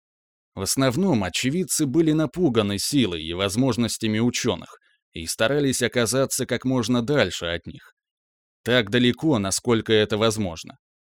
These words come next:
Справедливости ради стоит отметить, что в большинстве случаев они приносили жизнь и дарили возможность развиваться новым расам, не вмешиваясь в этот процесс.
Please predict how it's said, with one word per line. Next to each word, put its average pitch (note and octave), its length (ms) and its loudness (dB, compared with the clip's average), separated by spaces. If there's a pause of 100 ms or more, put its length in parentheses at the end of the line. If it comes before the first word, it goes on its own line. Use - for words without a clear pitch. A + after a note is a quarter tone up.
(540)
Справедливости D3 840 2
ради D3+ 320 2
стоит C#3+ 380 2
отметить, C#3 760 -2
что A2+ 320 0
в G2+ 80 -6
большинстве C3 600 2
случаев A#2+ 600 -4
они B2 240 0
приносили C#3+ 640 2
жизнь C3 460 2
и C3+ 60 2
дарили B2+ 360 2
возможность A#2+ 760 0
развиваться A2+ 640 0
новым A#2 380 2
расам, B2+ 540 -2
не A#2+ 200 2
вмешиваясь A#2 640 0
в G#2+ 40 -2
этот - 280 -2
процесс. - 580 -4